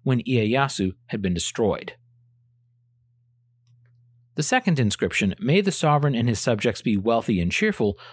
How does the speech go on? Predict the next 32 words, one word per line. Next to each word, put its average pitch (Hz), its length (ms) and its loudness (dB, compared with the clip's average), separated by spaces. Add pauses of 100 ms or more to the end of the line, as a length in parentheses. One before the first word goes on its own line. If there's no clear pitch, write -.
(280)
also 208 300 2
caused 120 380 -2
offense 104 320 0
because 123 480 0
it 202 160 0
contained 147 400 2
the 135 40 -2
characters 101 480 -2
used 131 440 0
in 131 100 0
the 123 60 2
name 98 260 2 (160)
Toyotomi, 95 840 0 (500)
and 147 160 2
if 151 100 -4
the 165 80 -2
four 202 240 2
kanji 175 400 2
were 131 180 2
rearranged 117 720 0
in 98 100 0
a 80 60 -2
certain 95 300 -2
way, 131 320 0 (340)
they 165 140 4
would 208 180 -2
proclaim, 165 480 2 (100)
"Toyotomi's 190 760 0
force - 480 0 (200)
will 131 160 2
rise 87 300 0
again." 98 420 -2